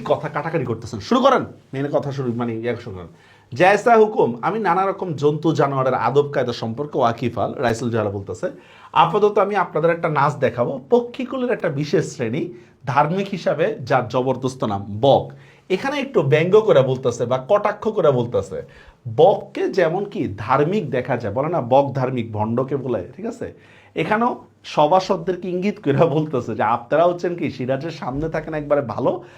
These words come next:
আর ভিতরে ভিতরে ভণ্ডামি করেন। বক, "সেই পাখির নৃত্যকে আপনাদের সামনে দেখবেন। দেশের বর্তমান অবস্থা বিবেচনা করে এই বিশেষ নৃত্যটি আমি জনপ্রিয় করে তুলতে চাই।" মানে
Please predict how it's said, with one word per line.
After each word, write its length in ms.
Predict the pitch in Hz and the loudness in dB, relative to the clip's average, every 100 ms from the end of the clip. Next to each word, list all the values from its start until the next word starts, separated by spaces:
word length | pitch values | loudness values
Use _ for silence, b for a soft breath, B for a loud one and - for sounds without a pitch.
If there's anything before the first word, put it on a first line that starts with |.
| B | B
আর 120 | 110 117 | -8 -4
ভিতরে 300 | 139 165 156 | 0 2 2
ভিতরে 240 | 151 143 | 2 2
ভণ্ডামি 480 | 120 131 147 131 113 | 2 0 0 -2 -2
করেন। 220 | 98 90 - b b b b | -6 -10 -16 b b b b
বক, 260 | 135 135 - - | 0 0 -4 -18
"সেই 280 | - - 202 | -6 2 4
পাখির 340 | 196 196 202 185 | 4 0 0 -2
নৃত্যকে 440 | 180 - 170 185 | -2 -4 -6 -4
আপনাদের 300 | 160 131 139 | -4 -4 -6
সামনে 240 | 147 123 | -4 -4
দেখবেন। 320 | 113 95 95 98 | -4 -4 -6 -4
দেশের 260 | 156 - | 2 2
বর্তমান 420 | 165 170 170 190 | 4 2 2 0
অবস্থা 360 | 170 175 170 208 | 2 -2 -4 -4
বিবেচনা 460 | 170 185 165 160 131 | -2 -4 -2 -4 -2
করে 200 | 120 147 | -2 -4
এই 300 | - 151 139 | -2 0 0
বিশেষ 400 | 143 185 - 151 | -2 -6 -6 -6
নৃত্যটি 360 | 123 151 - | -4 -4 -4
আমি 140 | 143 135 | -4 -4
জনপ্রিয় 420 | 127 147 147 135 | -4 -2 0 -2
করে 160 | 107 | -2
তুলতে 260 | - 92 87 | -8 -12 -12
চাই।" 160 | - 80 | -12 -4
মানে 260 | 131 190 | -2 -4